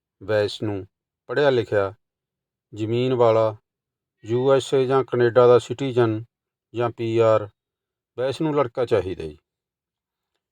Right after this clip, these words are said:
ਯੂ ਐਸ ਏ ਵਿੱਚ, ਸਿਆਟਲ ਦੇ, ਕੈਨੇਡਾ ਵਿੱਚ, ਵੈਨਕੂਵਰ ਦੇ, ਐਬਸਫੋਰਡ ਦੇ ਜਾਂ ਸਰੀ ਦੇ, ਇਹ ਨੇੜੇ ਤੇੜੇ ਏਰੀਏ ਤੋਂ ਕੰਟੈਕਟ ਕਰਿਓ ਜੀ। ਸੰਪਰਕ ਕਰ ਸਕਦੇ ਹੋ ਪਰਿਵਾਰ ਨਾਲ ਡਾਇਰੈਕਟ,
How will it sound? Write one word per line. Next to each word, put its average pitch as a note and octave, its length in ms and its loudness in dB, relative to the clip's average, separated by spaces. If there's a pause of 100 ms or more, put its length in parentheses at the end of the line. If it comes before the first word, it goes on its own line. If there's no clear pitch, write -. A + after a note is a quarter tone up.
(160)
ਯੂ A#2+ 220 -2
ਐਸ B2+ 200 -2
ਏ B2 80 2
ਵਿੱਚ, A2+ 420 -4 (840)
ਸਿਆਟਲ B2+ 440 4
ਦੇ, B2 140 4
ਕੈਨੇਡਾ A#2 460 2
ਵਿੱਚ, A2+ 320 -2
ਵੈਨਕੂਵਰ A2 680 -2
ਦੇ, G#2+ 300 -4 (160)
ਐਬਸਫੋਰਡ A#2+ 640 -2
ਦੇ G#2 260 -2 (600)
ਜਾਂ A#2 180 -2
ਸਰੀ B2 360 -2
ਦੇ, G#2 220 -2 (540)
ਇਹ D3+ 120 -4
ਨੇੜੇ B2 280 2
ਤੇੜੇ C3 360 0
ਏਰੀਏ A#2+ 260 0
ਤੋਂ A2+ 240 -4
ਕੰਟੈਕਟ G#2 460 -4
ਕਰਿਓ F2+ 280 -4
ਜੀ। F#2 180 -12 (920)
ਸੰਪਰਕ A#2 480 -8
ਕਰ B2+ 220 2
ਸਕਦੇ C3+ 320 0
ਹੋ C3 80 -2
ਪਰਿਵਾਰ A2 460 4
ਨਾਲ A2 260 0
ਡਾਇਰੈਕਟ, G2+ 460 -2